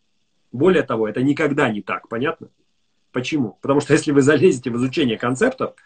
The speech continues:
вы поймёте, что там разное понятие Бога и разное понятие человека. Вершины разные, понимаете? У каждого своя вершина. И поэтому вопрос, на какую ты сбираешься, это не праздная тема.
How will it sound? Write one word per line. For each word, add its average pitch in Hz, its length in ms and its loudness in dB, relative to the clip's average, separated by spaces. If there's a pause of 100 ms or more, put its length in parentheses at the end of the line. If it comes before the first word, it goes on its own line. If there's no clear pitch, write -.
(320)
вы 160 160 2
поймёте, 170 480 4
что - 160 -8 (120)
там 135 200 0
разное 143 460 4
понятие 127 440 -4
Бога 165 300 0
и 117 60 -2
разное 147 260 -4
понятие 127 340 -8
человека. 110 480 -8
Вершины 151 520 -2
разные, 113 400 -2 (100)
понимаете? 147 480 -8 (720)
У 113 80 -10
каждого 135 380 0
своя 151 340 2
вершина. 113 480 -6 (800)
И 123 60 -6
поэтому 160 340 2
вопрос, 175 320 2
на 160 80 -2
какую 170 300 2
ты 147 80 -2
сбираешься, 135 600 0
это 110 100 -8
не 127 80 -6
праздная 135 380 -6
тема. 107 240 -20